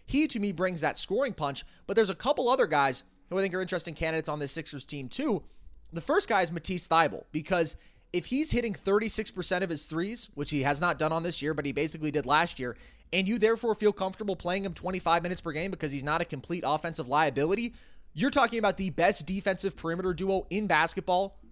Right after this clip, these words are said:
pairing him with Ben Simmons. And in a series versus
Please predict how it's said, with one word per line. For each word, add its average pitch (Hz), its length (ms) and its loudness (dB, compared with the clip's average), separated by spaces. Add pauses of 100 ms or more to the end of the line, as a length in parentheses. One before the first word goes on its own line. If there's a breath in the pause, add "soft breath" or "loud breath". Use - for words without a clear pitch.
pairing 165 300 2
him 175 140 0
with 170 120 -2
Ben 160 160 0
Simmons. 190 400 -4 (300 soft breath)
And 208 160 4
in 190 80 2
a 165 80 2
series 240 480 -2
versus 185 560 2